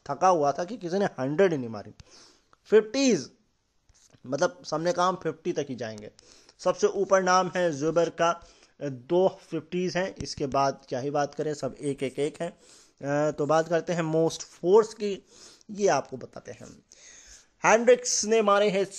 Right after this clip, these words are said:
ट्वेंटी वन, टेन, ट्वेंटी मारे हैं स्मट्स ने, अ, जुबैर ने मारे हैं सेवनटीन, थर्टीन, अ, अ, वेरेन, रेन ने। अ, लुबू का नाम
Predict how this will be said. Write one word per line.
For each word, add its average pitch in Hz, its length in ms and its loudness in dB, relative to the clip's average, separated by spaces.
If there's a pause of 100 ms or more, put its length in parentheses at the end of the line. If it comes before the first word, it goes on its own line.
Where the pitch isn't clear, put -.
(140)
ट्वेंटी 180 200 2
वन, 208 600 2
टेन, 190 500 0
ट्वेंटी 190 600 -6
मारे 160 400 2
हैं 143 380 -2
स्मट्स - 760 -4
ने, 180 340 -2 (460)
अ, 156 200 2
जुबैर 180 540 2
ने 170 180 -2
मारे 143 400 -2
हैं 131 120 -8
सेवनटीन, 180 680 -2
थर्टीन, 175 540 -4 (300)
अ, 139 360 -2 (1000)
अ, 143 480 0
वेरेन, 165 600 4 (420)
रेन 165 240 0
ने। 208 260 -2 (400)
अ, 147 360 2
लुबू 220 540 2
का 160 140 2
नाम 139 280 0